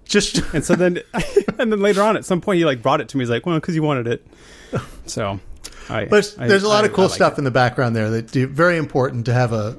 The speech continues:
Speaker 1: have a relaxed studio. So,
Speaker 2: Yeah.
Speaker 1: how, you, you gotta, you gotta bring me into,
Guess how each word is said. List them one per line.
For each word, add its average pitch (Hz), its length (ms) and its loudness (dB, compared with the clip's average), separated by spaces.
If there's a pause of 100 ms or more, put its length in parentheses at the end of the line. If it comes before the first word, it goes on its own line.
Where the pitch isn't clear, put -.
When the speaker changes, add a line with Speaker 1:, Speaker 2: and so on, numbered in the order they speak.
Speaker 1:
have 135 160 0
a 120 60 -2
relaxed 123 400 -2
studio. 123 440 0 (440)
So, 170 340 4
Speaker 2:
Yeah. 104 300 -2 (400)
Speaker 1:
how, 226 320 0 (220)
you, 196 260 -2 (100)
you 185 140 2
gotta, 233 340 4
you 170 120 0
gotta 175 220 4
bring 151 240 2
me 135 140 4
into, 117 680 0